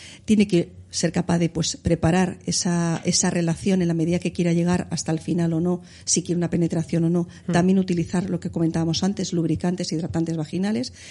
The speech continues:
Speaker 1: Y luego la conversación tiene que girar en función de cómo ella se sienta cómoda. Hasta qué punto quiera contar a la otra persona su situación de enfermedad o tratamiento, o no quiera contarlo y quiera permanecer, eh, respetando su,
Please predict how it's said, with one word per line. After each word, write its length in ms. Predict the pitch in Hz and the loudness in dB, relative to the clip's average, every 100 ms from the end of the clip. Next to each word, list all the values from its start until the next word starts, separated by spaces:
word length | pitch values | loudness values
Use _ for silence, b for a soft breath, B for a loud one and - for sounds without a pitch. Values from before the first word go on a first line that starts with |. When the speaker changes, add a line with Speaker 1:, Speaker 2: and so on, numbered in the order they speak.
| B B | B B
Speaker 1:
Y 120 | 208 | 2
luego 180 | 214 254 | 4 2
la 140 | 240 | 0
conversación 680 | 202 185 175 - 170 - 202 | 0 0 0 0 -4 -2 -2
tiene 180 | 214 214 | 0 0
que 120 | 214 | -2
girar 280 | 208 196 190 | -2 0 0
en 80 | 220 | 0
función 440 | - 175 170 180 214 | -2 -4 0 0 0
de 80 | |
cómo 260 | - 190 185 | 0 0 2
ella 160 | 185 196 | 0 0
se 120 | - | -2
sienta 340 | 180 175 160 | -2 -2 -2
cómoda. 400 | 156 156 151 165 B B B - | -2 0 0 -2 B B B -4
Hasta 220 | 180 190 | -2 -2
qué 100 | 220 | -4
punto 380 | 233 233 180 - | -2 -2 0 2
quiera 220 | 185 180 | 2 2
contar 420 | 180 175 196 190 - | 0 0 0 -2 -2
a 80 | 175 | -2
la 100 | 170 | -2
otra 240 | 170 170 | 0 0
persona 560 | 196 175 220 190 160 - B B B B | 0 0 0 0 0 -4 B B B B
su 180 | - 220 | 0 2
situación 420 | 208 190 165 190 | 2 -2 -2 0
de 60 | 190 | 0
enfermedad 400 | 180 175 175 175 | 0 0 0 0
o 20 | 180 | -2
tratamiento, 520 | 196 214 240 262 269 | -2 0 0 -2 -6
o 140 | - 196 | -2 0
no 160 | 202 | 0
quiera 240 | 208 220 214 | 0 -2 0
contarlo 400 | 196 185 202 226 | -4 -2 -2 -2
y 20 | |
quiera 240 | - 180 | -2 -4
permanecer, 600 | 180 185 180 170 175 214 B B B - | -2 0 0 0 -2 -4 B B B -2
eh, 300 | 160 165 165 | 2 2 2
respetando 520 | 175 - 165 175 185 | 0 0 0 2 2
su, 540 | 208 185 180 165 175 | 0 0 0 0 -2